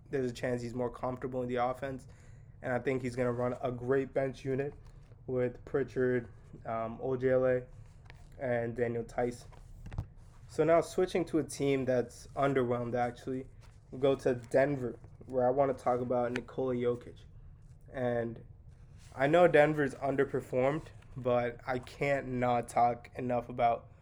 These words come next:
what Jokic is doing offensively this season. Everyone's known that he's a knockdown shooter. He has a really unorthodox form, but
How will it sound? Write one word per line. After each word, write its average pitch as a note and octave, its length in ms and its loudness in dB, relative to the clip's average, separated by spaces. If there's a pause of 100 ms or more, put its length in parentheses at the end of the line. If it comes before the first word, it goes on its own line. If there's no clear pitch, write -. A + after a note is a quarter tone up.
(300)
what C3+ 240 10
Jokic B2 720 6
is B2 220 -4
doing A#2+ 320 0 (100)
offensively A#2+ 680 0
this A#2+ 180 -4
season. A#2+ 380 -8 (760)
Everyone's C#3+ 480 4
known B2+ 260 6
that B2 100 4
he's A#2+ 180 0
a C3 40 -4
knockdown A#2+ 600 -2 (120)
shooter. B2 400 0 (240)
He A#2+ 200 -6
has A#2 140 -4
a B2 60 -4
really B2 340 2
unorthodox A#2+ 720 -2
form, B2 420 -4 (460)
but A#2+ 320 2